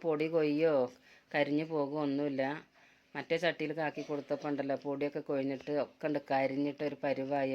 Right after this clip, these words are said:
എണ്ണയൊക്കെ വല്ല കറുത്ത എണ്ണ, പഴയ എണ്ണയുടെ പോലെയൊക്കെ ആയിട്ടോ. എന്തായാലും നമ്മൾ ഈ എണ്ണ അത് പൊരിച്ചെടുക്കുമ്പോൾ തന്നെ കുറേ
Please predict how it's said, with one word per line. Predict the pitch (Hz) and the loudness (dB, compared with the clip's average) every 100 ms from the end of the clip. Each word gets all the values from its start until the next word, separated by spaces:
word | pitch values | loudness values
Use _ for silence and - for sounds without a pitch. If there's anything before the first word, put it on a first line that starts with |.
| 127 | -2
എണ്ണയൊക്കെ | 131 139 139 135 | -2 -4 -4 -4
വല്ല | 131 127 | -4 -4
കറുത്ത | 139 127 - - 143 | -4 -4 -8 -2 -2
എണ്ണ, | 131 131 135 | -2 -4 -4
പഴയ | 127 139 135 | -2 -2 -2
എണ്ണയുടെ | 131 131 131 | -4 -4 -4
പോലെയൊക്കെ | 127 127 139 123 | -4 -4 -2 -2
ആയിട്ടോ. | 120 - 110 101 _ _ _ _ _ _ _ _ _ 127 | -4 -4 -6 -6 _ _ _ _ _ _ _ _ _ -6
എന്തായാലും | 131 127 127 131 | -2 2 2 2
നമ്മൾ | 143 143 147 | 0 0 0
ഈ | 156 151 | 2 0
എണ്ണ | 151 151 | 0 -4
അത് | 151 165 | -4 -4
പൊരിച്ചെടുക്കുമ്പോൾ | 156 - 160 160 151 156 | -4 -4 -6 -4 -4 -4
തന്നെ | 151 156 180 185 _ - - - - _ - _ _ _ - | -4 -4 -6 -10 _ -20 -20 -20 -20 _ -20 _ _ _ -2
കുറേ | 160 | 2